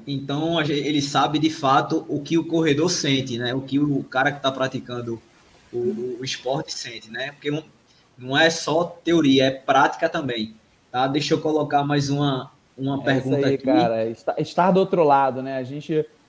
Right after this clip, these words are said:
Speaker 2: vira e mexe, você, quando a gente vai num médico desportista, não necessariamente precisa ser um médico do esporte, mas o médico desportista, é, normalmente ele se coloca do seu lado.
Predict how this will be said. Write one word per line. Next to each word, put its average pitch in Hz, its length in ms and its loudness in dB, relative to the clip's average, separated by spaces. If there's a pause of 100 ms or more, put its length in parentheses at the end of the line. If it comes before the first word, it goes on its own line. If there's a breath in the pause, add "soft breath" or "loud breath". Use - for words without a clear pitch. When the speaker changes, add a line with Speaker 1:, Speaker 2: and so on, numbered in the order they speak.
(160)
Speaker 2:
vira 175 180 2
e 196 60 -4
mexe, 185 400 -2
você, 180 500 0
quando 175 160 0
a 180 40 -2
gente 196 200 -4
vai 185 200 2
num 180 100 -6
médico 165 360 -2
desportista, 175 880 0
não 233 140 -2
necessariamente 190 680 0
precisa 175 200 -10
ser 196 100 -6
um 170 40 -2
médico 165 280 -4
do 165 40 -4
esporte, 147 500 2 (500)
mas 156 180 4
o 180 60 2
médico 185 320 2
desportista, 190 960 -4 (640)
é, 147 640 6 (380)
normalmente 220 760 2
ele 214 100 -4
se 214 140 -10
coloca 180 420 -2
do 175 100 -10
seu 196 200 -6
lado. 143 440 -2